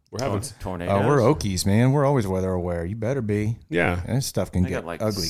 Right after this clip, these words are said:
Speaker 3: quick.
Speaker 2: seven weather apps on my phone.
Speaker 3: <laughs> Exactly,
Speaker 1: Yeah.
Speaker 3: dude.
Speaker 2: Like, why do you have so
Speaker 3: And
Speaker 2: many? 'Cause I live in
Speaker 3: radars and all
Speaker 2: Oklahoma.
Speaker 3: kinds of different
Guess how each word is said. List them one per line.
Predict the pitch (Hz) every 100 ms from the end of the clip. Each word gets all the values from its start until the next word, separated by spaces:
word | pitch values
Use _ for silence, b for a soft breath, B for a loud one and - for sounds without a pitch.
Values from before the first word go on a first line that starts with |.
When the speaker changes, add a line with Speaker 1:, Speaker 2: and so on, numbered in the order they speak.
| -
Speaker 3:
quick. | 123 110
Speaker 2:
seven | 82 71
weather | 71 76 73
apps | 73 76 - 78
on |
my | 78
phone. | 76 - -
Speaker 3:
<laughs> | 170
Exactly, | - - - 113 104 - 123 82
Speaker 1:
Yeah. | 185 139
Speaker 3:
dude. | -
Speaker 2:
Like, | 104 92
why | 101
do | 113
you | 110
have | 117 107
so | 107
Speaker 3:
And | 110 104
Speaker 2:
many? | 131
'Cause | 135
I |
live | 135 135
in | 135 135
Speaker 3:
radars | 131 95
and | 101
all | 127
Speaker 2:
Oklahoma. | 87 127
Speaker 3:
kinds | 135 107
of | 101
different | 104 - 98 101